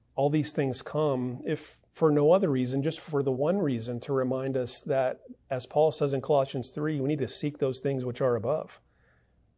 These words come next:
where Christ sits at the right hand of God. And so we look forward to a new world,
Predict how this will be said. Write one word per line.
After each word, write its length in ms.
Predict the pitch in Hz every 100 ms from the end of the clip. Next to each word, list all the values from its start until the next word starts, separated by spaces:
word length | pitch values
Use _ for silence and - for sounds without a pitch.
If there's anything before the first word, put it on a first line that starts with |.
| _
where 120 | 131 120
Christ 500 | - 143 139 110 -
sits 380 | 104 - - -
at 140 | -
the 60 | 123
right 260 | 127 131
hand 400 | 127 127 113 104 - _
of 160 | 120 131
God. 380 | 123 117 113 - _ _ _ _ _ _ _ _ _ _ _ _ _ _ _ _ _ _ _ 135
And 160 | 135
so 180 | - 151
we 160 | 147 160
look 220 | 175 175
forward 360 | - 165 160
to 160 | - 147
a 40 |
new 160 | 147 180
world, 480 | 156 123 120 139